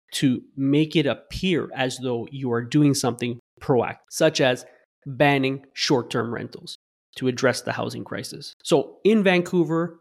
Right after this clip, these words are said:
they just banned Airbnb outright. And here in Ontario, they just put in place restrictions on how an owner can claim expenses. I can bet you what is coming next.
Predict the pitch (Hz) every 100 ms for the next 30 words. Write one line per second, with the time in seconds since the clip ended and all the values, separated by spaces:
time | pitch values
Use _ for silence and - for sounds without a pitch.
0 | - 151 160 127 135 139 131 131 127 131
1 | 127 123 120 123 151 95 - _ _ _
2 | 143 123 202 226 208 175 - 180 190 143
3 | - - _ _ _ _ _ 131 127 120
4 | 160 202 - - 175 165 156 135 123 -
5 | 123 - 185 - 135 120 117 - - 139
6 | 151 156 160 - _ _ _ - 139 -
7 | 165 190 185 180 190 - - 131 - 139
8 | 131 120 - 113 117 98 - - _ _
9 | _ 170 170 165 135 165 185 - 127 113
10 | 123 _ - 143 143 131 - 131 120 117
11 | - - -